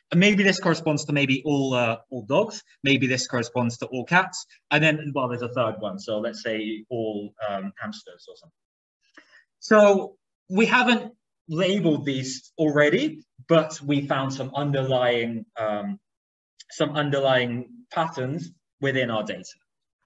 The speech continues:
Now moving on to supervised learning, we, uh, we can have some, uh, th-, well, there's two main types of, uh, supervised learning. One of them is called classification, and this is the example we saw with dogs and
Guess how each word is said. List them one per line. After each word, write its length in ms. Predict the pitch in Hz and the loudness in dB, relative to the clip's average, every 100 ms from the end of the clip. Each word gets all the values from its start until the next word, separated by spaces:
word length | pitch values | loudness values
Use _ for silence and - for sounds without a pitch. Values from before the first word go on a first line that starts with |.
| _ _ _ _ _ _ _ _ _ _ _ _ _ - | _ _ _ _ _ _ _ _ _ _ _ _ _ 2
Now 180 | 240 262 | 6 8
moving 280 | 277 254 254 | 8 8 6
on 100 | 247 | 4
to 100 | 226 | 2
supervised 840 | - - 294 294 196 151 131 117 | -2 4 4 6 4 4 2 0
learning, 520 | 117 107 101 110 220 - _ _ _ _ _ _ _ _ _ _ _ | -2 -4 -4 -2 -4 -6 _ _ _ _ _ _ _ _ _ _ _
we, 320 | 160 170 170 170 | -4 4 6 8
uh, 240 | 165 160 | 6 4
we 100 | 170 | 2
can 140 | 180 | 2
have 240 | 170 175 165 | 2 2 0
some, 400 | - 175 156 151 | 0 2 2 2
uh, 320 | 143 135 151 | -2 -2 -2
th-, 120 | 175 175 | -2 -2
well, 80 | |
there's 220 | 170 170 - | -2 -4 -8
two 140 | 247 | -6
main 240 | 226 202 | -2 -2
types 400 | 160 185 151 - | 0 2 0 0
of, 220 | 135 110 - | -6 -6 -6
uh, 160 | 120 113 | -4 -4
supervised 560 | - 127 113 107 104 104 | -4 -6 -2 -2 -2 -6
learning. 320 | 95 - 185 - _ _ _ _ - | -18 -14 -16 -18 _ _ _ _ 2
One 180 | 208 269 | 4 6
of 40 | |
them 100 | 254 | 6
is 100 | 233 | 4
called 200 | 226 185 | 2 -2
classification, 1000 | - 220 196 202 185 165 185 185 - 101 | 0 0 2 0 -2 -2 0 0 -4 -8
and 160 | 131 160 | -2 0
this 200 | 202 208 | 0 0
is 240 | 185 165 - | -2 -2 2
the 100 | 165 | 2
example 480 | 135 165 156 151 | 2 0 0 -2
we 100 | 143 | -4
saw 200 | 139 156 | -4 -4
with 160 | 131 113 | -4 -6
dogs 260 | 123 120 | -6 -8
and 120 | 120 | -8